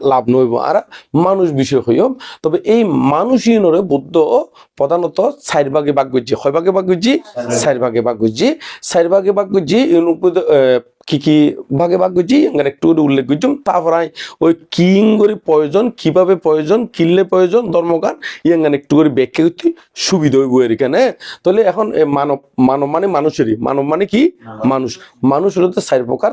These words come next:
Speaker 1: ত্রিপিটক মতে। তো এই মানব চার প্রকার ইন কি কি?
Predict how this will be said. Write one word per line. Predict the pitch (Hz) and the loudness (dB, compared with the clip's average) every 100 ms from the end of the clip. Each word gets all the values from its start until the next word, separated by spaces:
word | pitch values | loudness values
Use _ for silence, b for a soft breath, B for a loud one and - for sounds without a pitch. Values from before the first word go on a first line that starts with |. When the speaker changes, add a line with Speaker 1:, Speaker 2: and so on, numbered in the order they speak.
| - | -4
Speaker 1:
ত্রিপিটক | 165 143 135 131 127 | -2 0 0 0 0
মতে। | 120 117 - B B B | 0 0 -4 B B B
তো | - | 0
এই | 160 196 214 | 2 2 0
মানব | 208 151 151 | 2 -2 -2
চার | 139 - 139 | -4 -4 -2
প্রকার | 139 151 | -2 0
ইন | 165 | -2
কি | 151 113 | -2 -4
কি? | 110 113 | -2 -2